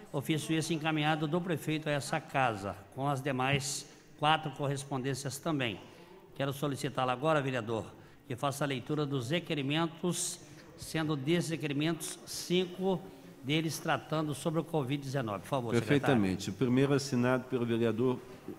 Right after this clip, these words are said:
Speaker 2: Juraci Schaefer, que sejam convidadas a comparecer ao plenário dessa casa os res-, respectivos secretários municipais,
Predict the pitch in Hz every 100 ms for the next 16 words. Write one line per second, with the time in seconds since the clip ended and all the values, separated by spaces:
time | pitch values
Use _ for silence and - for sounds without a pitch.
0 | - 98 117 117 - 143 - 135 131 98
1 | 78 - - - - - - - - -
2 | - 143 127 123 107 - - 170 147 117
3 | 117 104 101 92 107 - 135 123 110 95
4 | - 92 - 101 95 92 95 113 139 131
5 | 131 135 135 135 98 113 107 - - 147
6 | 143 - - - 123 160 - 143 - -
7 | 156 143 143 - - 147 139 117 127 127
8 | 117 127 127 120 123 - 127 123 87 -